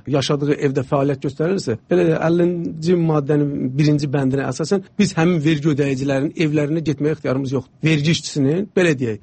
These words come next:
bir vətəndaş öz evində sələm verir. Yəni vergi işçisinin həmin sələmi verən vətəndaşın evidirsə, onun yaşayış evidirsə,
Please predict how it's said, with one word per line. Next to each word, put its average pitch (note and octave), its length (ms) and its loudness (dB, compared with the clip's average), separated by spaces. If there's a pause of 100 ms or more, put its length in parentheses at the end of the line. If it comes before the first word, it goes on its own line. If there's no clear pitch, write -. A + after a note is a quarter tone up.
bir F#3+ 360 2
vətəndaş D#3 680 -2
öz E3+ 220 0
evində C#3+ 440 0
sələm C#3+ 400 -2
verir. A2 320 -6
Yəni E3+ 260 2 (260)
vergi F3+ 460 2
işçisinin D3 400 -2
həmin F3 380 0
sələmi D#3 560 -2
verən C#3 420 0 (500)
vətəndaşın D#3+ 540 0 (280)
evidirsə, E3 560 0
onun D3 260 0
yaşayış D#3 480 -2
evidirsə, D3 460 -2